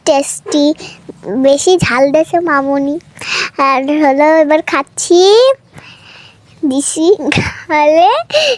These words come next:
এবার দিছি, দারুণ হয়েছে গাইস। এবার আমি একটু শসা নিছি ঝাল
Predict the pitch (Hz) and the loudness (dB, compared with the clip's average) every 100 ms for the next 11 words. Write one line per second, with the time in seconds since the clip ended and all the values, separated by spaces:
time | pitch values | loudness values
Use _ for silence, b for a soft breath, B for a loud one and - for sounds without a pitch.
0 | - 302 285 294 285 294 302 349 370 381 | -4 0 2 2 2 -2 0 2 4 4
1 | 381 277 254 262 330 427 392 311 285 277 | 2 2 0 0 2 4 4 2 0 -2
2 | 262 254 226 240 269 - B 415 B - | 0 0 0 -2 -6 -14 B -12 B -6
3 | - 285 285 302 311 330 - 339 - 269 | 0 2 2 2 0 -4 -6 -6 -2 -2
4 | 285 294 294 277 269 254 | -2 -2 -2 -4 -2 -2